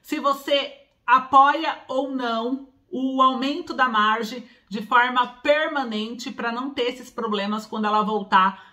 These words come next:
a ser o que era antes da pandemia, né? Não ficar com margem negativa, não prejudicar as pessoas que utilizaram esse aumento da margem,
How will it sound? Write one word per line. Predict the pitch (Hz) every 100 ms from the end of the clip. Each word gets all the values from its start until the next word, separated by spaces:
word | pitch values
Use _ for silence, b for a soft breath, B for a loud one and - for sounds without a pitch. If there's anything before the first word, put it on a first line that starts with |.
| _
a | 196 202
ser | 202 208 196
o | 196
que | 233 202
era | 185 190
antes | 190 190 208
da | 202
pandemia, | 214 214 214 190 190 175 B B
né? | 190 208
Não | 214
ficar | 202 196 214 208
com | 208
margem | 196 190 196
negativa, | 190 185 - 269 262 214
não | 214
prejudicar | 208 208 196 202 208
as | 202 208
pessoas | 202 214 196
que | 220
utilizaram | 214 208 202 202 196 196 196
esse | 190
aumento | 202 190 196 202
da | 190 190
margem, | 185 190 196 190